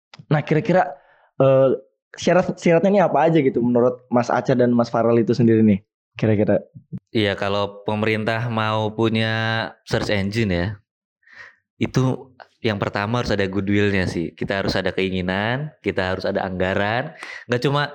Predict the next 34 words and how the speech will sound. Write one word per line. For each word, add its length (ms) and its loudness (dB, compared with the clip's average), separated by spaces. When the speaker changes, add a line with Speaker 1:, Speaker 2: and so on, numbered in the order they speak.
Speaker 2:
"Oh 120 -2
iya, 160 4
tolong 540 -2
ini 260 -2
bikinin 400 -2
search 160 -2
engine," 240 0
tuh 120 -2
nggak 200 2
bisa. 480 0
Itu 140 -4
harus 100 0
ada, 160 0
ada 280 -2
proyek 520 -2
dan 260 -2
nggak, 300 0
nggak 260 -2
sekedar 340 -2
bisa 240 -2
sekedar 360 -2
proyek 400 0
gitu. 240 -2
Kita 340 -2
bandingin 340 0
aja 220 2
nih, 240 -6
aplikasi 400 -2
P 80 0
S 160 -2
E, 320 2
ya, 240 0
satu 240 -2
triliun 400 2